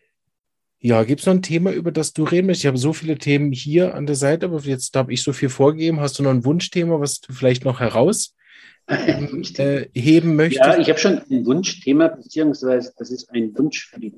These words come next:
Speaker 2: Zukunft, was die ganze Medizin angeht. Auch da ist ja das Thema Trennung im Moment allgegenwärtig und nicht nur Thema Trennung, sondern es gibt im Moment nur eine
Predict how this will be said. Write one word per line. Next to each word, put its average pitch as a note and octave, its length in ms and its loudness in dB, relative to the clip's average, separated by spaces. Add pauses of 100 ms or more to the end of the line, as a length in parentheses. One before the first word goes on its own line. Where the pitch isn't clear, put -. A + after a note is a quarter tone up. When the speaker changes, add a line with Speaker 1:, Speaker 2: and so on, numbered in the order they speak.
(100)
Speaker 2:
Zukunft, - 540 -6
was - 280 -14
die - 260 -4 (680)
ganze - 300 -2
Medizin B2 880 0
angeht. G2 800 -6 (440)
Auch G2+ 180 -4
da - 300 -2
ist B2 200 -2
ja A#2 80 0
das G#2+ 240 -6
Thema A2+ 320 -4
Trennung A2 460 -8
im G#2+ 140 -8
Moment G#2 500 -6
allgegenwärtig G#2+ 1120 -6 (340)
und C#3+ 260 -2
nicht B2 220 -2
nur A2 220 -2
Thema - 320 -18
Trennung, A2 400 -2
sondern G#2 400 -4 (560)
es - 320 -8
gibt - 260 -10
im A2+ 120 -4
Moment A2 520 -4
nur A#2+ 320 -2 (260)
eine C3+ 540 4